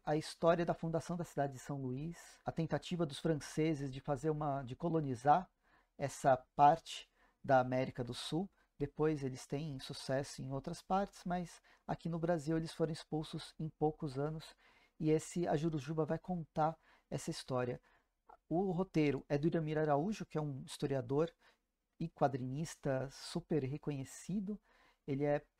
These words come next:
ele tem uma vasta produção, já falei sobre várias histórias dele em outros vídeos, e o Ronilson Freire também, que tem uma arte sensacional, pra vocês terem ideia um pouco da arte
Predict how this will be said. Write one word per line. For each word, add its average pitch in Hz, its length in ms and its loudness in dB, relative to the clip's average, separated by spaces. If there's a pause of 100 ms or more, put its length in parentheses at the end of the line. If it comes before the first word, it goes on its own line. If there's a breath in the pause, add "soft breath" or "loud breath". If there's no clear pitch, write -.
(180)
ele 220 360 -4
tem 233 140 2
uma 208 260 4
vasta 156 400 6
produção, 170 560 -2
já 156 120 -2
falei 147 220 -2
sobre 143 260 -6
várias 147 300 2
histórias 135 420 -4
dele 139 220 -4
em 135 120 -6
outros 143 360 -8
vídeos, 190 500 -8 (280 loud breath)
e 196 60 -2
o - 20 0
Ronilson 175 380 -2
Freire 151 280 -2
também, 147 280 -6
que - 60 -20
tem 151 120 -4
uma 143 140 -2
arte 131 420 -6 (420 soft breath)
sensacional, 139 760 -2
pra - 120 -16
vocês 135 220 -8
terem 135 280 -4
ideia 123 320 0
um 120 40 -4
pouco 123 280 -8
da 143 120 0
arte 139 560 -4